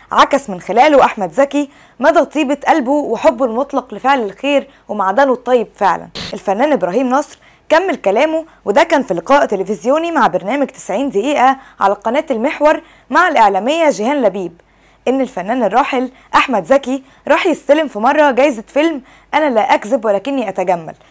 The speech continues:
اللي اتعرض عام ألف تسعمية واحد وتمانين، وكان في انتظاره إبراهيم نصر.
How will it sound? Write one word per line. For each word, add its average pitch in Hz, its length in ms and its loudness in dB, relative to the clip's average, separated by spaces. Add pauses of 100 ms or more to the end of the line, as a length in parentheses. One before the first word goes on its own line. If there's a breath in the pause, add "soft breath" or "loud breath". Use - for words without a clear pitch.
(200 soft breath)
اللي 254 160 2
اتعرض 220 440 4
عام 185 200 2
ألف 247 160 -2
تسعمية 240 540 0
واحد 262 260 2
وتمانين، 175 440 -8 (440 soft breath)
وكان 339 320 2
في - 80 -2
انتظاره 247 520 2
إبراهيم 196 380 -2
نصر. - 320 -12